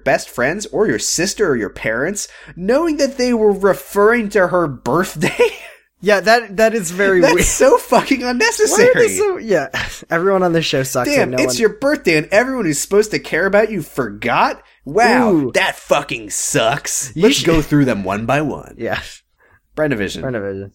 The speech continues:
Speaker 1: Bad episode.
Speaker 2: Fuck, fuck you. Once again, fuck you, Amy. We hate you on this show.
Speaker 1: Oh my god.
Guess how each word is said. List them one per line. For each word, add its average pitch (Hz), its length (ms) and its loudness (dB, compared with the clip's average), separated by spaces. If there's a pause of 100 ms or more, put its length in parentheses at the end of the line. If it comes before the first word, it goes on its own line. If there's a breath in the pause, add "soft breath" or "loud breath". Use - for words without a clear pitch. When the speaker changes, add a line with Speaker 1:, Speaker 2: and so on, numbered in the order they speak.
(280)
Speaker 1:
Bad 135 200 0
episode. 147 420 -2
Speaker 2:
Fuck, - 140 -2
fuck 233 260 0
you. 170 280 0
Once 202 220 -2
again, 160 300 -2
fuck - 400 -6
you, 135 160 -4
Amy. 117 300 -6
We 214 160 -4
hate 240 300 -6
you 123 180 -8
on 110 160 -8
this 160 220 -4
show. 101 360 -8 (460 soft breath)
Speaker 1:
Oh 117 220 -6
my 92 140 -8
god. 92 520 -2